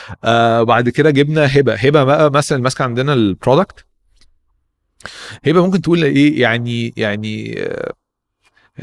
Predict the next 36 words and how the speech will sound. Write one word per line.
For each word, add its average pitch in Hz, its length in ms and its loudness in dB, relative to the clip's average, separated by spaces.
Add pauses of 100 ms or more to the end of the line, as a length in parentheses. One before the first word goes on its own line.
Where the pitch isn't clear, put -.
(260)
هبه 151 340 2
ب-، 156 140 0 (120)
يعني 127 220 0
هبه 156 220 0 (380)
<laughs> - 260 -6
عارف، 139 160 2
احنا 147 140 0
كلنا 135 280 2
بنقعد 165 280 0
في 143 100 -2
الاوضه 139 480 2
بنتخانق: 151 580 -2
"آه، 247 100 0
لا، 254 180 -2
المفروض 233 240 -4
نعمل 240 200 2
كده، 247 100 4
المفروض 220 240 0
نعمل 254 200 4
كده، 226 140 2
لا، 247 160 4
لا، 233 160 2
المفروض 226 280 -2
نق-، 254 100 -2
ايه 240 360 -2
كده". 220 120 0 (280)
هي 139 60 2
قاعده 147 260 0
ساكته، 143 280 -4
ساكته، 135 300 -2
ساكته، - 280 -2
وبتاخد، 156 640 2
يعني 117 180 0
بتفلتر 160 480 0
كل 156 300 2
ده، 131 160 0